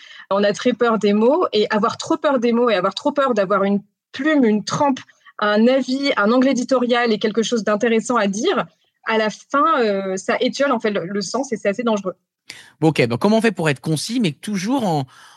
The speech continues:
Speaker 2: enfin, en préservant les susceptibilités de chacun ? Je veux dire, euh, on est quand même dans cette époque-là où il y a cette prise de conscience, elle est quand même là. Donc, comment on fait pour, euh, c'est quoi ta méthode ? Raconte-nous.
Speaker 1: Alors, les méthodes, et les, il faut un peu théoriser tout ça, c'est vrai.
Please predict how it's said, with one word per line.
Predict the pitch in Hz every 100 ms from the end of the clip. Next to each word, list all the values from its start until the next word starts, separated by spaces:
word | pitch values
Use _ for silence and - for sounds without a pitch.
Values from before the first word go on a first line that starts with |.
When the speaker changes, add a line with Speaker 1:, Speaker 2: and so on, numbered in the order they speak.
| _ _ _
Speaker 2:
enfin, | - 104
en |
préservant | 104 139 127 120 214
les | 165
susceptibilités | - - 135 127 131 123 127
de | 131
chacun ? | - 170 240 165 131
Je | 120
veux | 123
dire, | 135
euh, | 123 117
on | 120 117
est | 143 151
quand | 143
même | 156
dans | 147
cette | 123 123
époque-là | 123 156 143 156
où | 135
il | 117
y |
a | 123
cette |
prise | - 139
de | 131
conscience, | 131 127 123
elle | 120 123
est | 127
quand | 127
même | 123 110
là. | 110 139 240 - - -
Donc, | 117 135 -
comment | 180 185
on | 165
fait | 202 208
pour, | - 151 143
euh, | 131
c'est | 123
quoi | 143 175
ta | 143
méthode ? | 143 151 220 151
Raconte-nous. | 110 131 160 - 190 135 - _ _ _ -
Speaker 1:
Alors, | 240 226
les | 254
méthodes, | 254 269 330 240
et |
les, | 220 214 190 143 139 196 170 190
il |
faut | 226 226
un | 226
peu | 285
théoriser | 285 247 247
tout | 247
ça, | 247 320
c'est | 226
vrai. | 185